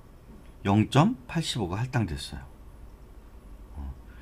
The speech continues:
그러면 이, 이 여러분들 공유기를 써서 어떤 아이피를 고정할 수도 있습니다.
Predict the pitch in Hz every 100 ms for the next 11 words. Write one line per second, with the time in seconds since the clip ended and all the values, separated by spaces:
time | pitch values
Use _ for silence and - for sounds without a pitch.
0 | - - - 123 131 104 95 123 135 123
1 | 120 101 101 120 107 92 98 110 113 117
2 | 95 82 120 117 92 101 73 - - -
3 | - - - 101 - 165 95 95 - 101
4 | 101 - 98 131 135 123 - 73 73 -
5 | 78 -